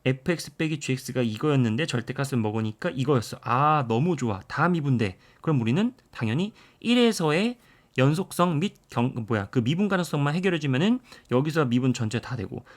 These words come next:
일보다 오른쪽은 당연히 삼 차 함수니까 미분 다 돼. 그러면은 미-, 일에서만 그, 뭐야, 그 <laughs> 미분 가능성만 해결해주면은 끝나겠다. 너무 쉽게 풀리는 거 아니야? 약간 이런,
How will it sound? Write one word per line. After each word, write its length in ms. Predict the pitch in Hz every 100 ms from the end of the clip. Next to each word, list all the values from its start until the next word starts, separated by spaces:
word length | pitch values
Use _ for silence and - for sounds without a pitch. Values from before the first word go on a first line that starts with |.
| -
일보다 340 | 190 202 190
오른쪽은 420 | 117 147 160 147 139
당연히 460 | - 143 214 220 196
삼 220 | 196 185
차 80 | 185
함수니까 360 | 160 156 143
미분 260 | 113 123 120
다 160 | -
돼. 180 | 104 107 - - -
그러면은 440 | 135 123 165 220 - _ -
미-, 100 | 143
일에서만 600 | 185 202 165 156 151 135
그, 200 | 113 104
뭐야, 280 | 110 95 -
그 120 | -
<laughs> 680 | - 113 - - - - -
미분 220 | 135 156
가능성만 420 | 127 127 135 123
해결해주면은 600 | 147 185 170 135 123 165
끝나겠다. 760 | 180 277 359 339 - 160 127 123
너무 300 | 123 175 233
쉽게 260 | - -
풀리는 340 | 214 - 214 202
거 100 | 185
아니야? 220 | 117 156 -
약간 260 | 139 107 - -
이런, 320 | 135 131